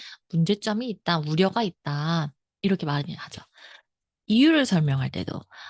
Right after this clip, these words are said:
there are several reasons why, 뭐뭐한 여러 가지 이유가 있다, 이렇게 시작하죠. There are compelling reasons. 이렇게 시작할 수 있죠. 그러면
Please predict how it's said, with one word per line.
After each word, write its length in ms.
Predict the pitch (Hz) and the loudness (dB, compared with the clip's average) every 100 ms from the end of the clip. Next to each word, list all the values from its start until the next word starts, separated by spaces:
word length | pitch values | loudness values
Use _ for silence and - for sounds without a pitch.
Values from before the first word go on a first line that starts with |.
| - - | -8 2
there 180 | 165 | 4
are 140 | 156 160 | 4 0
several 680 | - 269 269 277 262 254 254 _ _ _ 180 | 0 0 4 4 4 2 0 _ _ _ 0
reasons 1000 | 196 254 294 302 214 127 - - - - _ _ _ _ _ - 147 165 | 2 2 2 -2 -2 -4 -6 -12 -14 -18 _ _ _ _ _ -18 -14 -2
why, 480 | 208 240 262 277 - - | 0 2 0 -4 -8 -2
뭐뭐한 500 | 175 175 220 294 320 - | 2 2 0 -4 -8 -8
여러 220 | 165 156 165 | -4 -4 -2
가지 240 | 175 - | -2 -2
이유가 320 | 196 196 220 247 | 0 0 2 0
있다, 400 | 175 156 156 160 | 0 0 4 4
이렇게 260 | 151 151 | 2 0
시작하죠. 580 | - - 180 156 143 - _ _ _ - _ _ _ - 175 | -4 -4 -4 -6 -10 -16 _ _ _ -20 _ _ _ -2 4
There 200 | 190 185 175 | 6 6 4
are 120 | 175 | 2
compelling 580 | - 175 170 160 160 156 | 0 0 2 0 0 0
reasons. 680 | 170 269 277 156 120 - - _ | 2 2 2 0 -2 -6 -12 _
이렇게 240 | 180 165 156 | -4 -2 -4
시작할 340 | - 185 170 | -6 -6 -6
수 100 | - | -6
있죠. 180 | - 156 | -8 -2
그러면 260 | 269 330 | 2 4